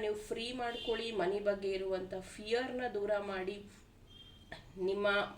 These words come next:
ಕಾರ್ಮಿಕ್ ಡೆಬ್ಟ್ಸ್‌ನ ಕ್ಲಿಯರ್ ಮಾಡ್ಕೊಂಡ್ರೆ ಮಾತ್ರ ಇನ್ನೂ ಹೆಚ್ಚು ಮನಿ ಅಟ್ರಾಕ್ಟ್ ಮಾಡೋದಕ್ಕೆ ಸಾಧ್ಯ. ಹಾಗೇನೆ ಪ್ರೇಯರ್ಸ್‌ನ ಇನ್ವಾಲ್ವ್ ಮಾಡಿ. ಮತ್ತೆ ಇಲ್ಲೂ ಹೇಳ್ದೆ ನಾನು ಯಾವ ರೀತಿ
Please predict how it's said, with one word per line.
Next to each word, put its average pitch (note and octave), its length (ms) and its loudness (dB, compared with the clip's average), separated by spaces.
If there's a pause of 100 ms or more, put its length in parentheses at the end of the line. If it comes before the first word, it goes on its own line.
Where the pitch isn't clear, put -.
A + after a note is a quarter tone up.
ಕಾರ್ಮಿಕ್ F#3+ 480 4
ಡೆಬ್ಟ್ಸ್‌ನ F3 460 0
ಕ್ಲಿಯರ್ G#3 440 6
ಮಾಡ್ಕೊಂಡ್ರೆ F#3 520 2
ಮಾತ್ರ F3 400 2 (480)
ಇನ್ನೂ G#3 220 2
ಹೆಚ್ಚು A3+ 460 -2
ಮನಿ F#3+ 280 4
ಅಟ್ರಾಕ್ಟ್ F3+ 460 0
ಮಾಡೋದಕ್ಕೆ E3 460 0
ಸಾಧ್ಯ. F3+ 560 -2 (500)
ಹಾಗೇನೆ G3+ 380 4
ಪ್ರೇಯರ್ಸ್‌ನ A#3 640 4
ಇನ್ವಾಲ್ವ್ F#3+ 500 2
ಮಾಡಿ. F3 480 -2 (320)
ಮತ್ತೆ C#4+ 460 4 (800)
ಇಲ್ಲೂ B3+ 220 4
ಹೇಳ್ದೆ G#3 340 4
ನಾನು E3+ 220 4
ಯಾವ D#3+ 220 6
ರೀತಿ F#3 520 2